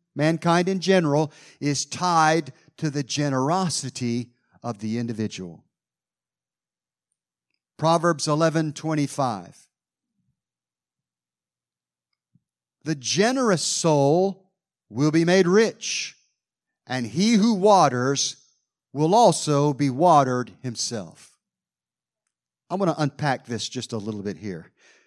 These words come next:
You know, the King James says, "The liberal soul shall be made fat." So we should all be liberals and aspire to be fat. No, that's what,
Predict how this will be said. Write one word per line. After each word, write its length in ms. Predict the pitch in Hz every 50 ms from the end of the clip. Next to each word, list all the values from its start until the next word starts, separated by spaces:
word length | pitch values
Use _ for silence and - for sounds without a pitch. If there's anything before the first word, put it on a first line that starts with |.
| _ _ _ _
You 100 | - 156
know, 160 | 165 180 170 160
the 100 | 143 147
King 380 | - - 240 254 240 214 185
James 400 | 147 151 202 214 202 190 170 151
says, 400 | - - 147 143 143 143 143 - -
"The 160 | - 151 147
liberal 540 | 143 151 196 233 247 190 180 160 139 131 123
soul 680 | - - - 143 135 135 139 147 160 175 165 - _ _ _ _ _ _ _ _
shall 280 | - - - 165 175 175
be 140 | 160 175 180
made 260 | 170 180 190 196 -
fat." 540 | - - 214 202 180 131 101 - _ - - _ _ _ _ _ _ _ _ _ _ _ _ _ _ _ _ _ _ _ _ _ _
So 240 | - - - 196 190
we 140 | 196 185 175
should 180 | - 165 156
all 240 | 185 196 214 226 226
be 220 | 214 202 226 220 214
liberals 640 | 220 220 202 156 156 160 151 147 156 147 - - _ _ -
and 140 | - 156 156
aspire 460 | 147 - - - 170 170 175 175 170
to 60 | 165
be 120 | 160 175
fat. 540 | 165 - - 185 160 135 104 87 78 _ - _ _ _ _ _ _ _ _ _ _ _ _ _ _ _ _ - - - - _ _ _ _ _ _ _ _ _
No, 200 | - 139 165 165
that's 200 | 170 190 196 -
what, 340 | 208 254 196 160 165 139 -